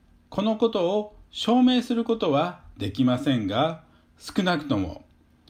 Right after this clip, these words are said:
生まれてきてからの人生を振り返ってみれば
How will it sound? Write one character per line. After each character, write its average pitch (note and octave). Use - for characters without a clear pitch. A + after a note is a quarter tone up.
生 A2+
ま C#3+
れ E3
て D#3+
き C#3+
て F3+
か D3+
ら C#3
の B2+
人 D#3+
生 B2+
を F#2+
振 G2
り F#3+
返 G#3
っ -
て A#2
み C3
れ C#3+
ば F2+